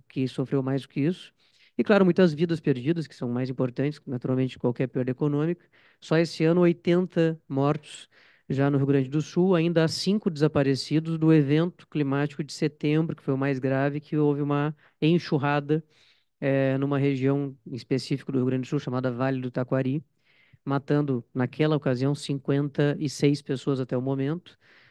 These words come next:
Como falei, com ainda cinco pessoas desaparecidas.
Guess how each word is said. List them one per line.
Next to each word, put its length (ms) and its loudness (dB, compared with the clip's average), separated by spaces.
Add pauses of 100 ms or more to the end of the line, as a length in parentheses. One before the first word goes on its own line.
(100)
Como 160 -8
falei, 240 0
com 160 -2
ainda 260 0
cinco 380 -4
pessoas 560 -2
desaparecidas. 1040 -4